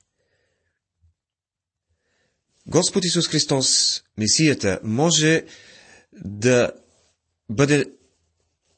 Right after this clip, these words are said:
открит и в старозаветните книги, които изучаваме.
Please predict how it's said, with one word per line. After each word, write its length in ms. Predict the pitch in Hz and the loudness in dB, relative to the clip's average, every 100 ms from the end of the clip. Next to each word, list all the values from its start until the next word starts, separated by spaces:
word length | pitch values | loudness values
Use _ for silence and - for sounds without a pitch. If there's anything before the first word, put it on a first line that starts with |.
| - | -2
открит 520 | 127 - 143 151 - | -2 0 0 0 -2
и 120 | 131 117 | -2 0
в 140 | 107 | -2
старозаветните 680 | - 113 98 113 170 185 175 | -2 -2 -2 0 0 0 -2
книги, 300 | 165 117 110 | 0 0 0
които 460 | 113 110 113 117 - _ | -2 -2 -2 -4 -8 _
изучаваме. 760 | 123 127 131 156 107 64 64 - | -4 -2 0 0 0 -4 -12 -18